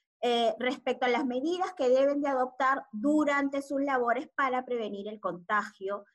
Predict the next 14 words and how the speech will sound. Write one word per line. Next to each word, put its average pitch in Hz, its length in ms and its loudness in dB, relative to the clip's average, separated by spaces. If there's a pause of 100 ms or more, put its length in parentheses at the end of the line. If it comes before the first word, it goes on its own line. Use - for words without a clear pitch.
(160)
eh, 180 520 -2
del 190 240 0
covid 208 320 2
diecinueve, 170 500 -8 (180)
¿no? 254 240 -4
Por 196 140 2
ejemplo, 208 400 -4
sobre 196 220 -4
el 170 100 -4
adecuado 190 600 2
uso 208 480 -2 (180)
de 180 180 0
mascarillas, 269 1200 2 (300)
eh, 190 720 2